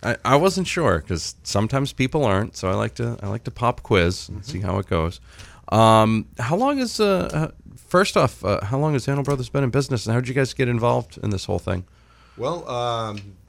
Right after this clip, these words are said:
Speaker 2: uh, our company is celebrating its one hundredth, uh, anniversary this year.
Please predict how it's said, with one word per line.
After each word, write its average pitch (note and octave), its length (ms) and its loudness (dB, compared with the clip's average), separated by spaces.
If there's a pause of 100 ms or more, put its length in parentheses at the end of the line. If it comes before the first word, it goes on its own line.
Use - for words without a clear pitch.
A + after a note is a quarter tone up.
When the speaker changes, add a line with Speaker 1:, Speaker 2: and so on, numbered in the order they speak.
(100)
Speaker 2:
uh, A#2 540 0
our A#2 160 6
company D3+ 440 2
is A2 220 0
celebrating B2+ 760 2
its F#2+ 380 -8
one A2 280 -2
hundredth, C3 540 -4
uh, G#2 420 0
anniversary A#2 680 0
this C3 320 -2
year. D#3 320 -4